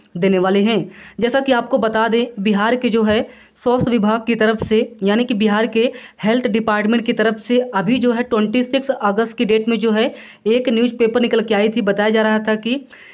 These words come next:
बिहार के हेल्थ डिपार्टमेंट में जो है टोटल नवंबर तक मिशन मोड के तहत पैंतालीस हज़ार पदों पर भर्ती होगी,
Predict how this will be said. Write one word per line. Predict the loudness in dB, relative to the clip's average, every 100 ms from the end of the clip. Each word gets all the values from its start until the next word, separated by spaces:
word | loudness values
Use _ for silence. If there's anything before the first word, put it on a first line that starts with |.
| -6
बिहार | -2 0 0
के | 0 0
हेल्थ | 0 0 0
डिपार्टमेंट | -2 0 0 -2 0 0
में | 0
जो | 0
है | 0
टोटल | 0 0 0 0
नवंबर | 2 2 2 2
तक | 0 0 -2 -4 -20 -8 0
मिशन | 0 2 2
मोड | 2 2 0
के | 0
तहत | -2 0 0 0 -4 -6 -12 -4
पैंतालीस | -2 0 0 -2 -2
हज़ार | -2 0 0
पदों | 0 0 0
पर | 0 0 0
भर्ती | -2 -2 0
होगी, | 0 0 -2 -6